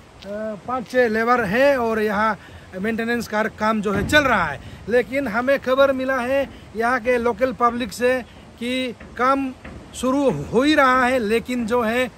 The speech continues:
payment जो है already हो चुका है। तो आज हमारे बीच, अ, हम यहाँ के contractor, यहाँ जो इस bridge, steel bridge का maintenance कर रहे हैं, उसे भी, उससे भी मैं जानने का कोशिश करेगा। और, अ,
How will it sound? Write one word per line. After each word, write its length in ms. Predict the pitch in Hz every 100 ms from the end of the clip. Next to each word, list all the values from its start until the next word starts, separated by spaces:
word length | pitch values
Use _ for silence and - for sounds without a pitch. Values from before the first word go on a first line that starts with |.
| - - - -
payment 360 | 240 247 247 214
जो 140 | 233
है 220 | 220 233 - -
already 400 | 220 214 208 220 - -
हो 100 | 254
चुका 260 | 180 226 185
है। 100 | 156
तो 680 | - - - 214 233 247 247
आज 300 | 220 254 180
हमारे 460 | 170 233 254 262
बीच, 420 | 233 180 277 196 - - - - 196
अ, 20 |
हम 400 | 214 214 226 220
यहाँ 360 | 220 214 208
के 120 | 226 233
contractor, 580 | 233 226 247 190 254
यहाँ 260 | 240 233 214
जो 200 | 180 233
इस 180 | 233 - 156
bridge, 280 | 226 220 214
steel 240 | - 247
bridge 220 | 208 240
का 240 | - 233 196 - - -
maintenance 540 | 185 240 247 247 254
कर 180 | - 254
रहे 180 | 240 226
हैं, 300 | 214 220 240 - - -
उसे 260 | 196 254
भी, 140 | 262 262
उससे 360 | 247 208 277
भी 120 | 269 269
मैं 160 | 254
जानने 280 | 190 226 240
का 80 | 214
कोशिश 340 | 220 190 214
करेगा। 380 | - 226 240 262
और, 300 | 233 226 233
अ, 240 | 233 233